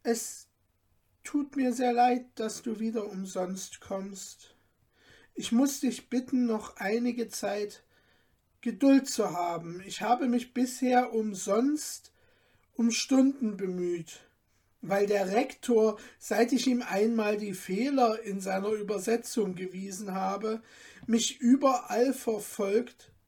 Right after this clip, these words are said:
und anschwärzt. Doch habe ich Hoffnung, nächstens einige Lehrstunden zu bekommen und dann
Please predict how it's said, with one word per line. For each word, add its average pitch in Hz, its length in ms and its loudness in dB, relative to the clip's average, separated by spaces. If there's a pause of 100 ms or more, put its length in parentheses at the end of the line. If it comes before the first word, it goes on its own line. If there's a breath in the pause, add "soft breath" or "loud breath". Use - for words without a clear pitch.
(260)
und 247 240 -2
anschwärzt. 214 960 -2 (1200 soft breath)
Doch 190 220 6
habe 233 280 8
ich 175 180 -4
Hoffnung, 202 540 -2 (240 loud breath)
nächstens 233 800 0 (260 loud breath)
einige 214 500 2
Lehrstunden 214 840 2
zu 202 200 -4
bekommen 208 560 0
und 185 340 -8
dann 233 500 2